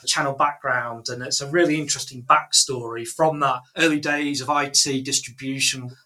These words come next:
uh, and then moving into that reseller S I background. How did you become a globally recognized futurist, advising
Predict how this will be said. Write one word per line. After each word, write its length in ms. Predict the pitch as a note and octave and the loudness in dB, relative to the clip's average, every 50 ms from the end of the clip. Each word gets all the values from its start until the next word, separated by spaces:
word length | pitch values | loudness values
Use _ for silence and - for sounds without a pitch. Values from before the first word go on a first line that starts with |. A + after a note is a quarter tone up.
| _ - | _ 0
uh, 200 | B2+ B2+ C3 C3 | 0 0 0 0
and 140 | D#3 C3+ D3+ | -2 -2 0
then 120 | D3+ D3+ | 0 0
moving 420 | E3 F3 F#3 F#3 F3 E3+ D#3+ D3+ D3+ | 4 4 4 4 6 4 2 2 2
into 340 | D#3 E3 E3 D#3+ - - C3 | 2 0 2 2 0 2 4
that 320 | C3+ C3+ C3+ C3+ - - | 6 6 6 6 4 0
reseller 680 | E3 C#3 C#3+ C#3+ C3+ - D3 C#3 B2+ C3 C3 B2+ B2+ | -4 -4 4 6 6 8 8 6 4 2 2 0 0
S 240 | B2+ B2+ - - - | 2 4 4 4 4
I 480 | D3+ C#3+ C3 C3 C3 C3 C3 B2+ B2+ B2+ - | 4 2 0 0 0 0 -2 -2 -4 2 4
background. 680 | C#3 C3+ - - - C3+ C3 C3 B2+ B2+ B2+ B2+ B2 - - _ _ _ _ _ _ _ _ | 4 4 4 0 -4 0 2 2 2 2 0 -4 -6 -12 -18 _ _ _ _ _ _ _ _
How 220 | - - C4 C#4+ C#4 | -2 2 2 2 2
did 300 | C#4 A#3+ A3 F#3+ - - | 2 -2 -4 -6 -6 -4
you 240 | G#3+ G#3 F#3+ D#3+ - - - - | -2 -2 -2 -4 -6 -12 -6 -4
become 520 | E3+ E3+ E3 - - - F#3 F3+ D3+ D3 | -4 -4 -2 -2 0 2 2 2 2 0
a 120 | D3 C#3 A#2+ | -4 -10 -14
globally 800 | A2+ - D3+ D3+ D3+ E3 E3 E3+ E3+ E3+ D#3 D3+ D3 D3 C#3+ C3 | -10 -8 -6 -2 2 4 6 4 4 4 0 -4 -4 -4 -2 0
recognized 720 | C#3+ D3 - - - - _ - B2+ B2+ B2+ B2 B2 - | 0 0 0 0 -4 -12 _ -8 -6 -6 -4 -4 -4 -4
futurist, 560 | - D3 C#3+ D3 D3 - - A#2+ A2+ - - | -4 -4 -6 -8 -8 -8 -10 -6 -4 -2 -2
advising 720 | A#2 A2 B2+ C3 C#3+ D3+ D3 C3+ C3 C3 C3 C3 B2+ - | -2 -4 -4 -4 -4 -4 -4 -4 -4 -4 -4 -6 -8 -12